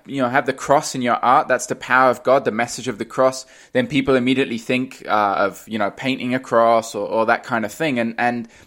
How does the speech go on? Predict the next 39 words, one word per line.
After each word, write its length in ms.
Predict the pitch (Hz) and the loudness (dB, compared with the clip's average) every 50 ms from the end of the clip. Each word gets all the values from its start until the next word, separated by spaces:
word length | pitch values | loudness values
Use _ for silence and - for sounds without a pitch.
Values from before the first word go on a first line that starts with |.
| _ | _
there's 180 | - 139 165 - | 0 0 0 0
so 280 | - - - 175 175 170 | -2 0 4 4 4 4
much, 260 | 165 156 139 - - | 4 0 0 0 0
like 140 | 131 127 113 | -2 0 2
David 240 | 147 147 143 135 123 | 2 2 2 0 -4
was 120 | 117 110 - | -6 -6 -4
just 200 | 127 135 131 - | -4 -4 -4 -6
describing, 540 | 117 113 - - - 135 135 139 127 117 110 | -8 -10 -8 -2 2 2 4 4 2 -2 -4
there's 140 | 104 104 - | -6 -6 -6
so 280 | - - - 139 139 | -6 -2 0 0 2
much 500 | 135 135 135 123 - - - - - - _ | 2 2 0 0 0 -4 -8 -10 -10 -14 _
to 260 | - - - 127 123 123 | -12 -6 -4 0 2 2
understand 720 | 120 113 104 - - - - - 127 131 139 139 131 113 | 2 0 -2 -4 -6 -6 -4 -2 -2 0 0 0 0 0
about 600 | 101 95 - 123 127 139 147 - - - - _ | 0 2 4 4 6 6 4 2 -2 -10 -20 _
Jesus' 440 | - 127 123 110 107 - - 117 - | -10 -8 -8 -8 -8 -8 -8 -8 -4
sacrifice 640 | - - 139 - - 156 139 - - 123 110 107 - | -2 -2 -2 -2 -4 -8 -6 0 2 2 2 0 -2
for 300 | - - 117 113 110 107 | -6 -4 -2 0 2 0
us. 260 | 107 104 - - - - - - - - - - _ - | 0 -2 -6 -12 -16 -18 -20 -20 -20 -20 -20 -20 _ 0
And 140 | - 117 117 | 2 2 4
I 80 | 117 | 2
think 320 | 113 - - 147 147 139 113 117 | 2 0 -2 -4 -4 -2 0 2
that 200 | 120 - - - | 2 2 2 4
art 280 | - 123 139 147 - 139 | 4 6 6 6 4 -2
would 160 | 123 113 - | -8 -8 -6
be 100 | - 117 | -6 -6
an 120 | 113 113 - | -6 -4 -4
awesome 420 | - 123 131 131 - - 117 113 | -4 -4 -4 -4 -6 -6 -6 -6
way 260 | 107 110 117 117 117 113 | -2 0 0 0 0 -2
to 180 | - - 120 | -4 -6 -8
really 320 | 101 107 120 117 117 117 113 | -6 -4 -4 -4 -2 -4 -6
bring 340 | - - 117 117 117 117 | -4 -4 -4 -4 -2 -2
that 180 | 113 110 101 104 | -2 -2 0 2
out. 300 | 110 113 104 - - - | 2 2 2 0 -2 -6
So 340 | - - - 120 117 104 - - - - - - - | -6 -2 0 2 0 0 -2 -8 -16 -20 -20 0 4
I'd 180 | - 147 180 | 4 4 6
love 160 | 196 190 - - | 4 2 0 0
to 100 | - 135 | -4 -8
see 420 | - - - 135 135 131 127 95 - | -6 -4 -2 0 0 0 -2 -4 -4
all, 200 | - 98 123 | -6 -6 -6